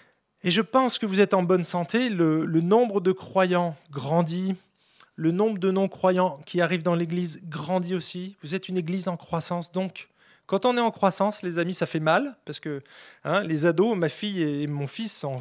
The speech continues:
en plein là-dedans. Ça tire derrière les ligaments. Ça fait mal. Hein. « Ah, purée, papa, je comprends pas. J'ai mal au coude, j'ai mal là. »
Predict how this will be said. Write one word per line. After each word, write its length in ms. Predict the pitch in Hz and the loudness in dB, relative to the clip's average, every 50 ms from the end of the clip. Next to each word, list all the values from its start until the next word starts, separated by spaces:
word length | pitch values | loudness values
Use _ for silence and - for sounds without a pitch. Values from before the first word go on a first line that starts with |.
| - 151 | -8 -8
en 140 | 139 143 139 | -10 -10 -12
plein 400 | - - - - - 233 240 220 | -12 -12 -12 -6 -4 -2 2 2
là-dedans. 460 | 202 180 156 151 170 190 214 247 240 - - 196 - | 2 2 2 2 2 2 2 2 -4 -10 -16 -12 -4
Ça 180 | - - 196 175 | 0 2 2 2
tire 480 | - - - - 233 233 226 220 196 | 0 0 -4 -2 -2 -2 -2 -2 -2
derrière 320 | 165 170 175 175 180 185 180 | -2 -2 0 2 4 4 4
les 100 | 175 185 | 4 2
ligaments. 560 | 175 185 165 202 196 190 185 185 180 175 170 | -2 0 4 4 4 6 6 4 4 2 0
Ça 140 | - - 190 | -2 -2 -2
fait 180 | - - 208 | -4 -8 -10
mal. 440 | 208 214 226 226 226 220 214 175 147 _ _ _ - - | -6 -4 -2 -2 -2 -2 -4 -6 -8 _ _ _ -6 0
Hein. « 340 | 175 190 196 185 165 160 151 - - | 0 2 2 0 -2 -6 -10 -12 -8
Ah, 260 | - 202 202 190 185 185 | -6 -2 -2 -2 -2 -4
purée, 280 | - 208 208 208 202 | -8 -12 -10 -10 -10
papa, 460 | - 196 185 185 - 202 196 196 196 196 | -10 -12 -12 -10 -8 -8 -8 -8 -8 -10
je 200 | 165 190 196 208 | -10 -12 -14 -14
comprends 460 | - - 160 - - - 190 175 170 _ - | -16 -18 -20 -20 -20 -20 -20 -20 -20 _ -16
pas. 200 | - 185 165 - 170 | -14 -14 -14 -14 -18
J'ai 140 | 165 190 | -16 -14
mal 200 | 196 196 196 196 | -8 -6 -6 -6
au 80 | 196 196 | -6 -8
coude, 460 | - _ - - 240 220 220 208 180 | -12 _ -8 -4 -2 -2 -2 -2 0
j'ai 100 | 190 202 | 0 2
mal 240 | 185 196 196 190 185 | 4 4 2 2 2
là. » 400 | 214 233 226 208 214 214 202 | -4 -4 -4 -2 -4 -4 -6